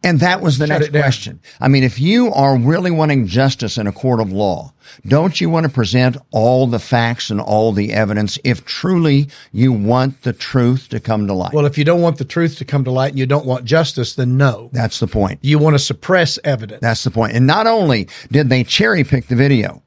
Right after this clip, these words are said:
Speaker 1: but they also selectively edited to mislead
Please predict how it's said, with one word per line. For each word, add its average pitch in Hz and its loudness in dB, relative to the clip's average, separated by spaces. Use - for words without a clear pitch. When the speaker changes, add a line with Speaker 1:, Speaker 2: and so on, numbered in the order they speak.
Speaker 1:
but 139 2
they 135 2
also 143 2
selectively 135 0
edited 135 0
to 139 2
mislead 170 2